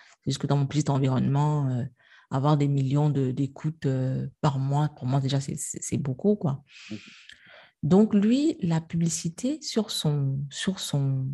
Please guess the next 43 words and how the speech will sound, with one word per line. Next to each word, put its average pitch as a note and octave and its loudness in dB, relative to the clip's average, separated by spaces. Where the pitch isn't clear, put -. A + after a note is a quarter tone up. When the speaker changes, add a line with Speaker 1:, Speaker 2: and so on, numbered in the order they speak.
Speaker 1:
son C#3 -6
podcast D#3+ 0
commence F3 4
à C#3 4
cinquante D3 0
mille D3 2
dollars, C3+ 0
je - -16
pense D3 -2
bien. C3 -4
Speaker 2:
What ? G#2 4
Speaker 1:
Si - 0
tu D#3+ 2
veux D#3 6
une D#3 6
pub D#3+ 4
sur D3 2
son, - -8
oui, C#3+ -2
c-, - -10
oui, G3+ 4
oui, A3+ 4
oui. G3 0
Il B3 4
se C4+ 2
fait, - -6
il D4 -2
se C#4+ 0
fait - -2
en-, B3 4
environ F3 2
cinquante F#3+ -2
à D3 0
cent F3+ -2
mille F3+ 2
dollars D3 2
par C#3+ 0
épisode C3+ -2
Speaker 2:
Oh. - -4
Speaker 1:
en C#3 2
publicité. C#3 -4
Speaker 2:
Oh, F2 -2
what ? A3+ 8